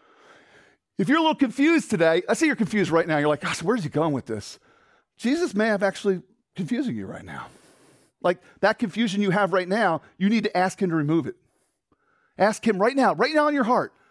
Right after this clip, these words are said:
"Help me understand this stuff. Help me to understand this guy. Help me to be able to listen to him." When the disciples saw him, you notice that they continued to be terrified. I was even thinking, and they said, "It's a ghost."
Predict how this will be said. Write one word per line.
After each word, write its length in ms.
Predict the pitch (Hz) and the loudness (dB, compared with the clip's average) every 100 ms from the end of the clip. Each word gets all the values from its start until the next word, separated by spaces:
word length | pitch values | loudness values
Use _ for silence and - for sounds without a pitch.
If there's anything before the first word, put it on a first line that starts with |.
| _ _ - | _ _ -2
"Help 160 | 262 254 | 0 0
me 80 | |
understand 440 | 202 139 - 131 131 | 0 -2 -4 -4 -4
this 120 | 131 | -6
stuff. 400 | - 170 - - _ _ _ _ _ _ _ | -4 -6 -6 -20 _ _ _ _ _ _ _
Help 160 | 269 269 | -2 0
me 80 | |
to 100 | 226 | 0
understand 420 | 196 151 - 143 147 | 0 -4 -2 -2 -2
this 120 | - | -4
guy. 360 | 165 165 170 - _ _ _ _ _ _ - | -4 -2 -6 -10 _ _ _ _ _ _ -4
Help 140 | 226 | -2
me 100 | 233 | 0
to 100 | 190 | 0
be 320 | - _ 147 156 | -2 _ 2 2
able 180 | 151 | 2
to 60 | 131 | -2
listen 320 | 135 135 104 | -2 -4 -8
to 100 | 101 | -10
him." 280 | 90 82 90 _ _ _ _ _ _ _ _ _ _ _ - - - | -10 -12 -16 _ _ _ _ _ _ _ _ _ _ _ -20 -14 -4
When 80 | |
the 80 | 202 | -2
disciples 340 | 208 240 240 - | 2 2 2 2
saw 260 | 262 277 | 4 4
him, 100 | 214 | 2
you 100 | 208 | 0
notice 240 | 214 220 240 | 2 2 0
that 60 | |
they 140 | 226 233 | -2 0
continued 380 | 254 208 330 | 0 2 0
to 60 | 294 | 0
be 120 | 220 | -2
terrified. 540 | 156 196 165 - 143 160 | 2 2 2 2 0 2
I 80 | 294 | 2
was 160 | 311 | 2
even 180 | 294 262 | 2 0
thinking, 460 | - 294 240 220 151 - - | 0 0 0 0 -2 -12 -4
and 100 | 220 | 2
they 80 | 247 | 2
said, 200 | - 269 | 2 0
"It's 120 | 247 | 0
a 60 | 247 | 2
ghost." 420 | 277 277 196 - | 4 2 -2 -18